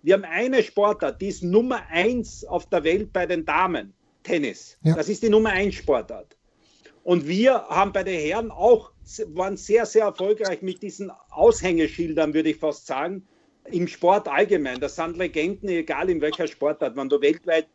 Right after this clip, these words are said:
Speaker 1: Sportler aufzählst, bei den Top fünf ist definitiv ein Federer und ein Nadal dabei. Geht gar nicht anders, egal welche Sportart. Und die Chance, die man jetzt vielleicht in der Krise hat, und wenn die Großen noch sagen, das sollte man jetzt tun,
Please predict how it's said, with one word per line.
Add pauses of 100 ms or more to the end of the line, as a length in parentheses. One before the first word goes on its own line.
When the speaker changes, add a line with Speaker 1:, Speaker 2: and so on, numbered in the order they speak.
(140)
Speaker 1:
Sportler
aufzählst, (260)
bei
den
Top
fünf
ist
definitiv
ein
Federer
und
ein
Nadal
dabei. (580)
Geht
gar
nicht
anders,
egal
welche
Sportart. (420)
Und
die
Chance,
die
man
jetzt
vielleicht
in
der
Krise
hat, (320)
und
wenn
die
Großen
noch
sagen,
das
sollte
man
jetzt
tun,